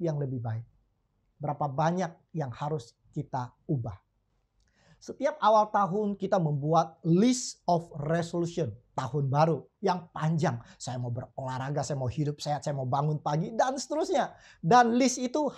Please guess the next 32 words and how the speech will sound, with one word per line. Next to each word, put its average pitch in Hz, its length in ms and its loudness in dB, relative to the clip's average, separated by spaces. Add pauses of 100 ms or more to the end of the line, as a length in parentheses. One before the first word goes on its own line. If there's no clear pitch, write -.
hanya 233 320 2
bertahan 208 840 0
kira-kira 180 560 0
dua 247 300 2
bulan, 226 400 4 (160)
tiga 196 320 2
bulan 196 420 2
paling 185 220 0
lama, 185 320 2 (160)
lalu 240 240 4
kita 226 180 0
kembali 185 460 2
kepada 165 240 -2
hidup 226 400 -2
lama 147 340 -4
kita. 123 380 -10 (580)
Ada 147 160 -4
satu 190 300 -4
cerita 165 400 -4
yang 151 160 -2
menarik 151 480 -4
di 139 80 -6
Lukas 160 480 -6 (240)
sepuluh - 640 -6
ayat 143 260 -4 (140)
tiga 143 240 -2
puluh 143 260 -8
delapan. 143 400 -4 (720)
Ketika 349 320 4
Yesus 233 320 0
dan 175 240 4
murid-muridnya 190 960 0